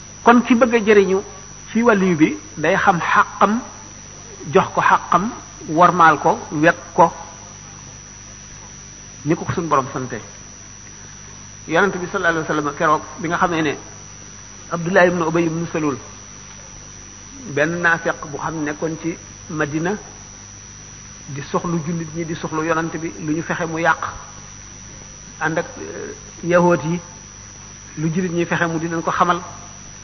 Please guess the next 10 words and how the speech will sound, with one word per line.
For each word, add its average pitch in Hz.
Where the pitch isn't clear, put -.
jaxasoo 170
ñoom, 175
di 151
lore, 175
di 156
yàq, 180
ba 160
nga 185
xam 202
ne 180